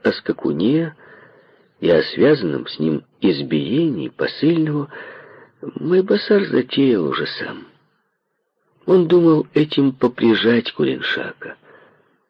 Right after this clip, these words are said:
но тот и не собирался признавать себя виновным. Несколько дней назад,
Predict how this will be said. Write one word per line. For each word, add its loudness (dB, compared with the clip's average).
но -4
тот -2
и -6
не -6
собирался -6
признавать -4
себя -4
виновным. -6
Несколько 0
дней -6
назад, 0